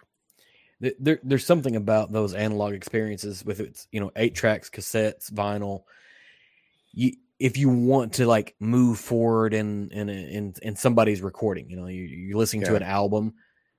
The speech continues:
Speaker 1: there's not an exact science. Like with a C D, with a, with your iPhone or whatever, you just jump to the next track.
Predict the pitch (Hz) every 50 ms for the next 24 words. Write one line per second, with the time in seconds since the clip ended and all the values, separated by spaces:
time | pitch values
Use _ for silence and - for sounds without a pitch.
0 | _ 107 120 143 143 131 175 175 165 147 139 123 113 107 110 120 117 104 - -
1 | - 110 101 92 - 101 98 95 110 113 110 104 - - 147 143 127 127 127 123
2 | 123 120 120 117 117 104 98 104 104 101 101 104 98 101 101 98 95 110 113 117
3 | 113 110 - 117 110 110 107 110 107 110 104 107 107 107 107 107 98 107 101 -
4 | - 95 117 151 156 - - - 127 123 123 120 104 - - - - 120 98 87
5 | -